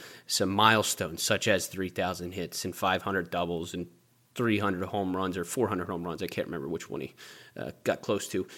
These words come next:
A-, and McGriff is definitely a case where he,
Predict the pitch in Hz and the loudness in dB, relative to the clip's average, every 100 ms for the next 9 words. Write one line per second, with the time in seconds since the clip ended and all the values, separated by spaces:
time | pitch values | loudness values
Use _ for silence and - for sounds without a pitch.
0 | - - 110 110 120 120 117 135 131 113 | -14 0 2 4 4 4 8 6 6 2
1 | - 98 117 107 104 - 104 92 - 107 | 2 2 2 2 2 2 0 0 -2 4
2 | 104 98 - - - - - - 117 113 | 6 6 4 -6 -20 -20 -16 2 6 6
3 | 113 113 | 6 2